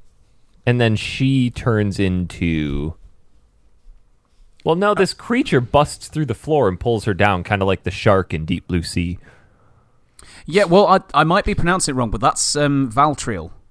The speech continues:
Speaker 2: who you see a few times throughout the game. He's the one who, like, when you're on the lifts and stuff, he's there,
Speaker 1: Yeah, he's,
Speaker 2: like,
Speaker 1: like,
Speaker 2: moving
Speaker 1: turning the
Speaker 2: the valves.
Speaker 1: knobs and shit.
Speaker 2: Yeah, so I,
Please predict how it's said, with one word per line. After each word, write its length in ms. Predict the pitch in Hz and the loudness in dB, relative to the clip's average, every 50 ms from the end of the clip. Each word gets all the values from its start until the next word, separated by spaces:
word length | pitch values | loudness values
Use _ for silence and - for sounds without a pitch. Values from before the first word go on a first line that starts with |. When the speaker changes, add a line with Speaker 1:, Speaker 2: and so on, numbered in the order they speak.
| - - _ - - _ _ _ - | -20 -20 _ -20 -20 _ _ _ -8
Speaker 2:
who 120 | - 127 | -2 0
you 120 | 127 131 127 | 0 2 2
see 280 | - - - 160 170 | 0 0 2 2 2
a 60 | 165 | 2
few 220 | - - 156 160 156 | 0 -2 -4 -4 -4
times 340 | - - 131 117 104 101 - | -2 -2 -2 -2 -2 -2 -4
throughout 160 | 117 113 92 | -4 -4 -6
the 60 | 107 | -4
game. 220 | 101 131 127 120 110 | -4 -4 -2 -2 -2
He's 120 | 107 98 | -4 -6
the 80 | - 120 | -4 -2
one 140 | 123 135 135 | -2 0 0
who, 200 | 135 131 123 120 - | 2 0 0 -2 -4
like, 180 | 120 120 117 | -4 -4 -4
when 120 | 104 123 120 | -2 -4 -4
you're 80 | 117 | -4
on 60 | 110 107 | -6 -6
the 60 | 117 | -6
lifts 240 | 123 127 - - - | -8 -8 -8 -8 -8
and 80 | 107 | -8
stuff, 200 | 98 - - - - | -8 -8 -10 -10 -10
he's 140 | 104 92 | -10 -10
there, 120 | 104 117 113 | -6 -4 -2
Speaker 1:
Yeah, 60 | 107 | -2
he's, 40 | 110 - | -2 0
Speaker 2:
like, 80 | - | 0
Speaker 1:
like, 80 | 175 147 123 | -2 -2 -2
Speaker 2:
moving 60 | 135 - | 0 0
Speaker 1:
turning 200 | 175 170 170 156 | 2 2 2 2
the 40 | 135 | 2
Speaker 2:
the 60 | 123 | 2
valves. 260 | 110 104 113 131 151 151 | 2 2 2 2 0 2
Speaker 1:
knobs 60 | 151 | 0
and 120 | 170 165 | -2 -2
shit. 300 | - - - 185 196 208 - - - _ _ _ _ _ - _ - | -2 0 0 0 0 0 -4 -12 -20 _ _ _ _ _ -20 _ -2
Speaker 2:
Yeah, 200 | 160 190 185 165 | 2 2 4 4
so 320 | - - 170 165 160 160 | 2 2 2 0 0 2
I, 160 | 135 156 156 | 0 0 -2